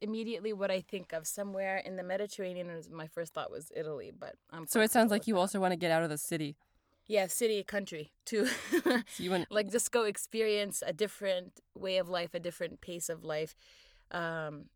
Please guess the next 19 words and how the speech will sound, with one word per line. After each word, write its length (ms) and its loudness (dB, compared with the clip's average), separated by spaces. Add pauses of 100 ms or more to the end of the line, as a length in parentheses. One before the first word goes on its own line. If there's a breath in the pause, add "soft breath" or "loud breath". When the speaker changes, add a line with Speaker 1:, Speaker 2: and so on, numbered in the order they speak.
Speaker 1:
just 100 -4
something 280 0
completely 460 -8
different. 440 -8 (460)
Speaker 2:
Yeah, 500 4 (420 loud breath)
I 140 6
know. 340 6
Like, 200 4
I, 160 6
it's 160 2
hard 220 4
to 60 0
be 120 0
positive 420 2
sometimes 480 0
about 260 -2
the 100 -4
world, 280 2
and, 140 0